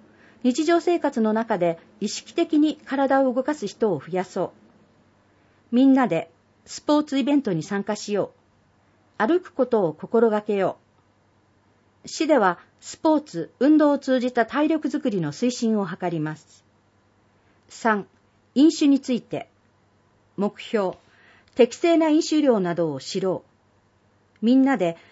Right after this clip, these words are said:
適量な飲酒を心がけよう。市では体に負担をかけない飲み方の普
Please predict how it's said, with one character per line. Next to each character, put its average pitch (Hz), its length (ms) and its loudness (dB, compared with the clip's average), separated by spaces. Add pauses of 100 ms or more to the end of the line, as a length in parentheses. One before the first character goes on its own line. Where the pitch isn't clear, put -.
(180)
適 233 240 2
量 311 220 4
な 285 140 2
飲 277 140 4
酒 262 220 2
を 254 80 8
心 233 400 2
が 208 100 -2
け 214 140 -4
よ 190 300 -2
う。 - 40 -20 (1080)
市 294 200 -4
で 294 100 4
は 190 200 0 (360)
体 311 340 4
に 302 120 4
負 - 80 -6
担 311 240 2
を 294 60 -2
か 302 100 -4
け 320 140 -2
な 311 120 2
い 220 80 2
飲 185 120 2
み 240 80 2
方 233 260 -2
の 196 320 -2
普 - 160 -20